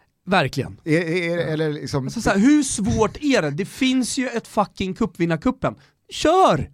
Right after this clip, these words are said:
Speaker 2: Mm.
Speaker 1: Cupvinnarcupen är en dunderturnering.
Speaker 2: Ja, verkligen. Ja, cupvinnarcupen är ju,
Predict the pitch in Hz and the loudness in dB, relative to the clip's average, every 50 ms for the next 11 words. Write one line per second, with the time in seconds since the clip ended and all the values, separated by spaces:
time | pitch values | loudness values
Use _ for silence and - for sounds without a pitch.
0 | _ _ - 110 95 85 - _ _ _ - - 311 330 - - 285 269 302 240 | _ _ -12 -10 -10 -12 -14 _ _ _ 2 2 2 2 2 0 0 0 0 0
1 | - 320 339 - - - 247 240 202 160 147 240 294 302 262 214 190 185 170 202 | -2 -4 -4 -4 -4 -4 -2 -2 -4 0 2 4 4 4 4 2 -2 0 0 0
2 | 190 - 214 202 247 294 202 120 98 - 98 90 85 113 101 85 - - 101 85 | 0 0 0 0 2 2 2 0 -2 -8 -12 -12 -10 -10 -10 -10 -12 -16 -18 -18
3 | - _ _ _ - 135 135 - 156 135 - 139 123 123 113 - 175 170 - 190 | -18 _ _ _ -6 -6 -4 -2 -2 -2 -2 -2 -4 -4 -4 -4 -6 -4 -4 -4
4 | 180 160 143 127 127 120 117 113 113 107 101 | -4 -4 -4 -4 -4 -4 -2 -2 -4 -4 -6